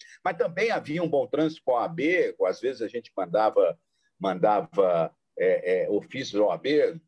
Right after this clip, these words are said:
olha, aconteceu isso, claro, a competência é, é, é, é da ordem dos advogados, mas enfim, mas era, era, era, era permitido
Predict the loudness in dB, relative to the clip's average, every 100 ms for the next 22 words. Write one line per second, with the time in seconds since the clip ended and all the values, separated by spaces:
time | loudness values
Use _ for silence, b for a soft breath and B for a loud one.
0 | _ _ _ _ -6 -2 -2 -2 -4 -4
1 | -4 -4 -2 -2 0 -2 -4 -2 -2 0
2 | -2 -4 -8 -4 -4 -4 -4 -2 0 0
3 | -2 -4 -10 -8 -10 -10 -14 -8 -2 -2
4 | -2 -4 -4 -4 -4 -2 -4 -6 -8 -10
5 | B B B -4 -4 0 0 2 2 0
6 | 2 2 2 -2 0 2 2 -2 -4 -4
7 | 0 0 0 0 -2 0 -4 -6 -4 -2
8 | -2 -6